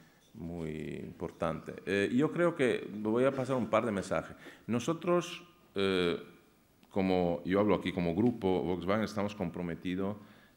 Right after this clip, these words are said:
a, a llegar a, en dos mil cincuenta con una huella de C O dos de la, toda la empresa, toda la cadena,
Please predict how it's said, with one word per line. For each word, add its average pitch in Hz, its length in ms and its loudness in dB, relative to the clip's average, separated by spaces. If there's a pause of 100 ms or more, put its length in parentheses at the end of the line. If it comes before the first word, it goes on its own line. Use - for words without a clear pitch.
(160)
a, 80 460 -2
a 87 60 0
llegar 95 420 2
a, 82 560 0
en 85 400 -6
dos 87 180 -2
mil 95 120 -2
cincuenta 92 960 -6
con 92 120 -6
una 85 160 -2
huella 87 340 0
de 85 140 -2
C 82 180 -4
O 80 80 -2
dos 82 340 -4
de 82 100 -2
la, 80 200 -2
toda 113 200 0
la 101 60 2
empresa, 78 380 -4
toda 87 140 -2
la 85 100 -2
cadena, 90 500 -4